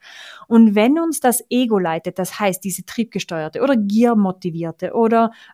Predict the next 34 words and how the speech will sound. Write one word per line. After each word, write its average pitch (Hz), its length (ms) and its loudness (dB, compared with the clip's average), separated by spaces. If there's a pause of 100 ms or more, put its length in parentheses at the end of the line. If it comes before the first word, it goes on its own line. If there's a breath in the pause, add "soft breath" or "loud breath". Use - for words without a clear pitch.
ähm, 220 200 0
einfach 226 280 0
sehr - 280 -2
außenorientierte 214 880 -2
Stimme 226 300 0
in 185 140 -8
uns, 208 420 -4 (1120 soft breath)
dann 226 220 4
zieht 302 320 -2
uns 269 180 0
das 240 220 0
zum 226 100 0
Beispiel 233 300 0
zu - 100 -6
einem 208 220 0 (160)
Objekt. 190 500 0
Sagen 180 160 -4
wir, 185 120 -4
„Okay, 226 200 0
ich 202 180 -4
will 220 220 0
auch 214 380 2
so - 180 -2
reich 185 380 -2
werden 185 320 -2
wie 196 160 -6
X - 160 -10
Y 254 480 0
und 196 140 0
ich 185 260 -4
will 202 120 0
auch 180 220 0
dieses 165 300 -8
Penthouse.“ - 680 -10